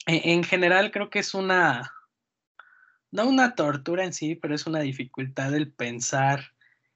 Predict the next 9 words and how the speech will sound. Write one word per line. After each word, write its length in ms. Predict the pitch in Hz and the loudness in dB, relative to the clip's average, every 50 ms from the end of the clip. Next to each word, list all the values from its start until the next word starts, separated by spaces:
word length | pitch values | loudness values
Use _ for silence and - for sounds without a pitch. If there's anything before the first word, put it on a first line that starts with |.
| _ _ _ _ - | _ _ _ _ 2
qué, 420 | - 156 156 156 156 156 156 - | 4 6 6 6 6 4 2 -2
qué 180 | - - 156 156 | 0 2 2 2
fregados 680 | 151 - 165 - 139 143 143 139 143 147 139 - - | 2 2 0 0 2 2 2 2 0 0 -2 -4 -4
le 120 | 147 143 139 | -4 -4 -4
puedes 340 | 135 - 139 139 143 139 | -2 -2 -2 -2 -2 -2
dar 180 | 135 139 135 139 | 0 0 0 2
a 80 | 139 139 | 2 0
esa 240 | 135 - - 139 | 0 0 -4 -4
persona. 640 | - - 165 156 - - 202 190 190 196 208 233 - | -2 -2 -2 0 0 0 0 2 2 2 0 0 -2